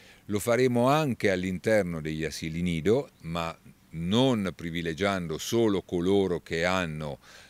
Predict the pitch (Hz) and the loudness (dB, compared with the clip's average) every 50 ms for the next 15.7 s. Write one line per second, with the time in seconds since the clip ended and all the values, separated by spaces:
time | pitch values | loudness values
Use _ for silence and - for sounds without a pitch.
0 | _ - - 71 71 69 67 67 67 67 67 65 69 82 104 - - 117 95 - | _ -14 -10 -8 -6 -6 -6 -8 -8 -8 -8 -6 -2 -2 -2 -2 -2 -4 -6 -6
1 | - - 87 78 85 87 87 - 147 143 110 80 - - _ - 80 71 - 78 | -6 -6 -6 -4 -4 -2 2 6 6 6 6 4 0 -6 _ -16 -16 -14 -12 -10
2 | 78 73 - - 92 85 82 80 85 80 - 85 78 82 78 76 76 76 71 - | -12 -10 -8 -6 -6 -4 -4 -4 -6 -8 -10 -10 -8 -8 -8 -6 -6 -8 -6 -2
3 | 82 92 101 95 85 78 - 76 73 73 73 76 76 76 - - 69 76 78 76 | 0 2 4 4 2 0 -6 -12 -14 -12 -12 -12 -12 -14 -14 -12 -10 -8 -8 -6
4 | 80 76 107 110 104 87 76 - - - - - - _ - 87 82 71 87 80 | -4 0 2 4 4 2 0 -4 -10 -18 -20 -20 -18 _ -6 -6 -4 -4 -4 -4
5 | - 95 104 95 80 69 85 80 - 107 104 120 120 - 123 127 131 135 131 113 | -2 0 0 0 0 -2 -4 -4 -2 -2 0 0 -2 -2 -2 -2 -2 -2 -2 0
6 | 117 123 - 160 131 - 151 127 120 147 151 139 120 - - 139 143 139 117 123 | 2 2 2 2 0 -2 -2 0 2 4 2 2 2 0 -2 0 0 0 2 0
7 | 143 151 151 139 - 127 123 120 123 127 123 113 - - - - - - - - | -2 -2 -2 0 2 2 4 4 2 2 0 -4 -8 -16 -18 -14 -14 -14 -6 0
8 | - 147 151 151 143 135 127 123 123 127 123 117 - - 127 110 101 113 110 95 | 0 2 2 4 4 4 4 4 4 2 0 -2 0 0 -2 0 0 -2 0 2
9 | 113 110 104 - - - 101 98 98 98 110 135 175 208 208 196 175 170 196 220 | 2 2 2 0 -2 -4 -2 0 2 2 4 4 4 6 6 8 10 10 8 8
10 | 233 226 143 95 - 73 65 - - - - 92 87 - - - 101 90 90 85 | 8 4 2 2 0 -4 -10 -12 -12 -12 -10 -8 -8 -6 -4 -4 -2 -2 -2 -2
11 | 85 82 82 82 82 78 78 73 - 85 78 73 71 69 69 69 65 64 65 69 | -2 -2 -2 -2 -2 -4 -6 -8 -8 -8 -8 -8 -8 -8 -8 -10 -12 -12 -12 -12
12 | - - - - - - - - - 135 131 117 95 - - - 143 131 - - | -14 -14 -18 -20 -20 -20 -18 -10 -4 -2 0 0 0 -2 -4 -6 -8 -8 -8 -10
13 | - - - - - - - - 92 95 90 90 87 85 82 80 - - - 123 | -14 -20 -20 -20 -20 -16 -8 -4 -2 0 0 0 0 -2 -2 -4 -6 -2 -2 0
14 | 127 123 113 101 95 90 85 85 82 104 104 101 95 87 82 80 76 - 92 90 | 0 0 0 -2 -2 -2 -4 -4 -6 -6 -6 -4 -4 -6 -6 -8 -10 -8 -8 -8
15 | 87 - - 120 113 107 95 80 73 - 82 73 69 67 | -6 -4 -2 0 0 0 0 -2 -6 -8 -8 -8 -8 -8